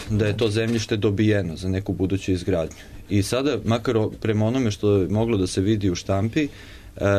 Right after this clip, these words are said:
piše da je namera bila da tamo investiraju stranci. Francuska firma neka, pa je posle, ne znam, nemačka firma i tako dalje.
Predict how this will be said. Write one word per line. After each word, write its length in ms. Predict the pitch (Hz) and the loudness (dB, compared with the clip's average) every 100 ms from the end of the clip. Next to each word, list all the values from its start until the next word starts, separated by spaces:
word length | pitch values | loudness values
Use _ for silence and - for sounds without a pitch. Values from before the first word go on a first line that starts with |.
| 98 95 90 82 90 101 | 4 2 0 -2 -4 -2
piše 280 | - 170 - | 2 2 2
da 120 | 123 | 0
je 80 | 120 | 0
namera 360 | 110 127 135 120 | 2 2 2 0
bila 280 | 107 123 127 | 2 2 2
da 180 | 107 101 | 0 0
tamo 480 | 113 110 113 110 - | 0 0 2 0 2
investiraju 680 | 107 104 101 107 104 110 104 | 0 0 0 0 4 2 0
stranci. 600 | - 110 101 101 - - - - - - - - - | 0 2 2 -2 -10 -14 -20 -20 -20 -20 -20 -20 -12
Francuska 480 | - 110 101 98 85 | -2 0 0 -4 -6
firma 320 | - 87 82 | -2 -2 -2
neka, 280 | 85 85 80 | -6 -6 -8
pa 160 | - 90 | -2 -2
je 80 | |
posle, 400 | 80 92 92 87 | 0 -2 -2 -4
ne 160 | 90 90 | -4 -4
znam, 160 | 85 78 - | -6 -10 -2
nemačka 440 | 101 95 82 - | 0 0 -2 -12
firma 300 | - 80 78 | -6 -6 -6
i 40 | - | -8
tako 240 | 73 - | -8 -8
dalje. 200 | - - | -10 -12